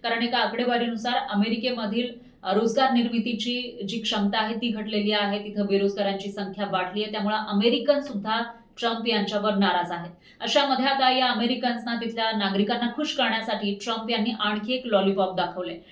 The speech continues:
आणि त्याच्यामध्ये ते म्हणतायत की टॅरिफद्वारे जो काही पैसा मिळेल त्याच्यातून काही पैसा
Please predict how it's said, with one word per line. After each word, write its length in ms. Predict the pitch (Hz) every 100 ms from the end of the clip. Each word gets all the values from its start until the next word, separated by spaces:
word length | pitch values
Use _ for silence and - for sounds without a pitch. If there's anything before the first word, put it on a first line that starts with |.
| -
आणि 160 | 208 202
त्याच्यामध्ये 440 | 247 262 254 247
ते 40 | 269
म्हणतायत 340 | 254 240 269
की 160 | 269 - 254
टॅरिफद्वारे 560 | 233 247 214 240 247
जो 120 | 240
काही 200 | 233 233
पैसा 320 | 233 226 226 277
मिळेल 380 | 233 202 190
त्याच्यातून 420 | - 202 240 262 240
काही 260 | 214 226
पैसा 480 | 233 202 214 226 -